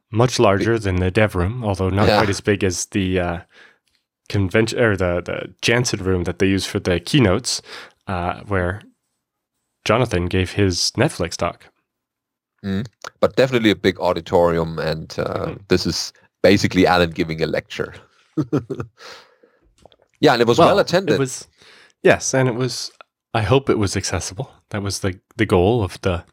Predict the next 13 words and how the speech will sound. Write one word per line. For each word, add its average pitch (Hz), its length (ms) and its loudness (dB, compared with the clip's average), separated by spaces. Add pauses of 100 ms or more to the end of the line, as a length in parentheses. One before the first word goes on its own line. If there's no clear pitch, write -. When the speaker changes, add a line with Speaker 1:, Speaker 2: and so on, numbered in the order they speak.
(720)
Speaker 1:
Explain 113 420 2
Like 95 220 4
I'm 95 160 0
five 104 400 2
part, 87 340 -2 (380)
was 107 220 0
to 98 100 -8
try 92 220 -2
to 90 320 -6
keep 110 220 0
it 95 120 -6 (280)
accessible. 107 560 -6 (1160)
Speaker 2:
Yeah, 110 140 -2